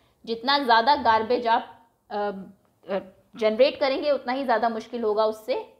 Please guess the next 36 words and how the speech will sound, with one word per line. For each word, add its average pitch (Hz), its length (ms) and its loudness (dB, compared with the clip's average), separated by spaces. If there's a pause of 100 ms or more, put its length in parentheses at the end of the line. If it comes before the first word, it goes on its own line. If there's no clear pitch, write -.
(160)
गेट 247 320 2
रिड 220 200 -2
करना, 196 240 -6
तो 196 120 -12
मतलब 214 300 -6
कि 359 260 -8 (520)
कम 302 180 4
यूज़ 247 300 -6
करें। 196 200 -4
तीन 311 280 -8
चीज़ें 277 320 -4
कही 262 220 0
जाती 233 360 0
है, 262 200 -2 (1040)
रीयूज़, 269 560 -4 (1160)
रिड्यूस, 269 720 -2 (220)
रीयूज़ 254 760 -6 (720)
and 254 240 0
recycle, 233 760 -2 (840)
ये 214 160 -2
तीन 240 260 -4
हमने 233 220 -2
पढ़ा 208 220 0
इसमें। 214 460 -6
अ, 254 80 -14
किस 240 260 -10
तरीके 233 300 -4
से 233 60 -6
उसको 233 160 -4
कम 233 200 -2
किया 226 200 0
जाए, 233 280 -2 (320)
रिड्यूस 262 380 -2
करो 302 200 4
पहले 277 260 0
तो 285 180 -2